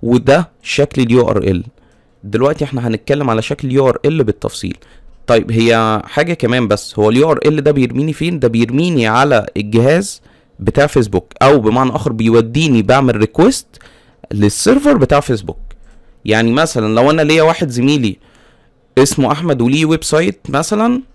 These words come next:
فانا ممكن اقول دبليو دبليو دبليو دوت احمد دوت كوم، يبقى ده الجهاز بتاع احمد. تمام؟ طيب نرجع تاني، سوري،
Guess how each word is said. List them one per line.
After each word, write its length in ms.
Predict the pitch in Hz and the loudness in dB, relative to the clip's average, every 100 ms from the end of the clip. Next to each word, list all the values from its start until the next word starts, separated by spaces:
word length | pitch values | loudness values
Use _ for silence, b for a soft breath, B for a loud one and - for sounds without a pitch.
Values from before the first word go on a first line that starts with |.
| - | -4
فانا 180 | 123 117 | -2 -2
ممكن 260 | 143 - | -2 -2
اقول 200 | 127 147 | 0 0
دبليو 220 | 131 139 | -2 0
دبليو 220 | 135 135 127 | 0 0 0
دبليو 340 | 113 107 101 | 0 0 -2
دوت 260 | 110 107 - | -2 -2 -4
احمد 400 | 170 190 214 143 | -4 -2 -2 0
دوت 160 | 127 | -2
كوم، 160 | - 110 | 0 -2
يبقى 220 | 101 117 | 2 2
ده 80 | 135 | 2
الجهاز 380 | 135 127 175 185 | 0 -2 -2 -2
بتاع 340 | 147 139 101 | 0 0 0
احمد. 220 | - 90 - _ - | -4 -10 -16 _ -12
تمام؟ 440 | 92 104 190 285 - _ - - - _ _ _ _ _ _ _ _ _ - | -6 -4 -4 -6 -12 _ -20 -20 -20 _ _ _ _ _ _ _ _ _ -10
طيب 360 | 98 113 180 - - | -8 -8 -10 -18 -12
نرجع 300 | 104 104 107 | -8 -6 -6
تاني، 440 | 95 - 127 240 294 _ _ _ _ _ _ _ _ _ _ _ _ _ _ _ - | -6 -6 -6 -6 -8 _ _ _ _ _ _ _ _ _ _ _ _ _ _ _ -20
سوري، 380 | - 107 117 | -14 -10 -10